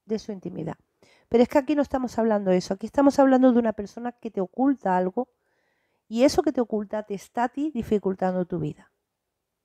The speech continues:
¿vale? Entonces, esto sí es asunto tuyo, Leo. Pero queda muy poco tiempo.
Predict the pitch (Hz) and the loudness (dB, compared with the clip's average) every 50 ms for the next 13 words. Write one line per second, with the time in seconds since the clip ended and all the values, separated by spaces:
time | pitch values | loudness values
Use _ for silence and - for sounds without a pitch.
0 | _ _ - 202 196 233 320 359 - - 208 196 180 180 - - 180 175 - - | _ _ -4 0 2 2 2 0 -2 -8 -6 -2 -2 -2 -2 -2 -6 -6 -6 -10
1 | _ _ _ _ - 311 330 - _ - - 175 - - - 226 220 208 - - | _ _ _ _ -6 -6 -6 -6 _ -8 -8 -8 -8 -6 -4 -2 -2 -2 -2 -4
2 | 185 - - 196 185 170 - 165 _ - 160 156 156 160 - _ _ _ _ _ | -12 -12 -12 -18 -16 -14 -16 -16 _ -10 -10 -10 -10 -14 -20 _ _ _ _ _
3 | _ _ _ _ _ _ - 196 202 175 156 - - _ _ _ _ _ _ _ | _ _ _ _ _ _ -8 -4 -2 0 -2 -2 -4 _ _ _ _ _ _ _
4 | _ _ _ _ _ _ _ _ _ _ _ _ _ _ _ _ - - _ - | _ _ _ _ _ _ _ _ _ _ _ _ _ _ _ _ -20 -20 _ -20
5 | - - - 254 277 320 311 277 254 247 262 294 339 349 339 - 214 202 - - | -18 -6 -2 0 0 0 0 0 0 0 2 4 4 4 4 2 0 -2 -2 -6
6 | - - 156 147 151 _ - _ | -8 -8 -10 -10 -10 _ -20 _